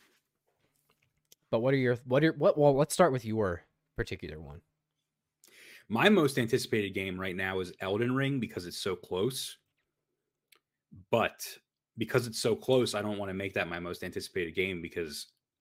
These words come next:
Speaker 2: it's so, it's, I'm gonna get it in my hand sooner than all the other games on this list.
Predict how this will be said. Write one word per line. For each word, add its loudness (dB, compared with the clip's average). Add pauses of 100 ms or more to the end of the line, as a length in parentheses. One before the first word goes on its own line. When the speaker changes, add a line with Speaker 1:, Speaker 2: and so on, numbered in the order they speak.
Speaker 2:
it's -4
so, 2 (280)
it's, -4
I'm 4
gonna 8
get 8
it 4
in 0
my 2
hand 0
sooner -2 (180)
than -2
all 0
the 2
other 0
games -6
on -4
this -6
list. -4